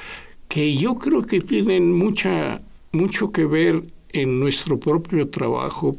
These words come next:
porque, eh, comenzamos a filmar al lado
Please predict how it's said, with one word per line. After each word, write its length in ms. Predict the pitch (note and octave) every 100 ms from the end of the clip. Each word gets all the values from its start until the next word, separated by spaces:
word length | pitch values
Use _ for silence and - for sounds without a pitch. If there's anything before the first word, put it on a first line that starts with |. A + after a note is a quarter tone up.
| -
porque, 760 | D3 C#3 B2+ - - D3 D#3+ - - - - - -
eh, 180 | B2+ -
comenzamos 640 | D3 C#3 C#3 F#3+ F#3 E3+
a 100 | D3
filmar 720 | C3+ E3+ C3+ C3 C#3 F3+ A3+ - - - - - - - - - - - - -
al 320 | D3 D3+ F3+
lado 480 | A3+ G3 F#3+ D#3+